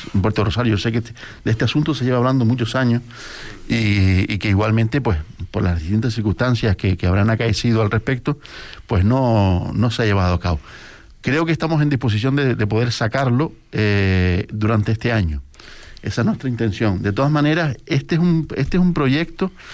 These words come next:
de largo alcance, es decir, mm, los proyectistas de grandes parques urbanos en el mundo establecen que la vida de un parque urbano de estas dimensiones es de cien años,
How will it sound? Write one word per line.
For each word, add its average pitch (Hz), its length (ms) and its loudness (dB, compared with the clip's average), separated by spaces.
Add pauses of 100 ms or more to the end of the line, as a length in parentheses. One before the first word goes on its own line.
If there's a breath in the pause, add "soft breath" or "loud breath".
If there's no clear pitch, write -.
(1040 loud breath)
de 120 280 0
largo 143 280 0
alcance, 107 600 0
es 98 80 4
decir, 95 460 0 (120)
mm, 92 600 2 (140)
los 117 200 0
proyectistas 151 680 0
de 156 360 0
grandes 135 300 0
parques 135 280 -2
urbanos 120 440 2
en 117 80 2
el 107 100 4
mundo 160 420 2 (360 loud breath)
establecen 117 760 0 (100)
que 110 360 0
la 107 240 2
vida 139 560 0
de 98 300 0
un 131 180 0
parque 127 300 -2
urbano 107 580 2
de 110 80 -2
estas 110 240 -2
dimensiones 107 460 2
es 139 80 -2
de 135 80 -4
cien 127 220 -4
años, 92 280 -2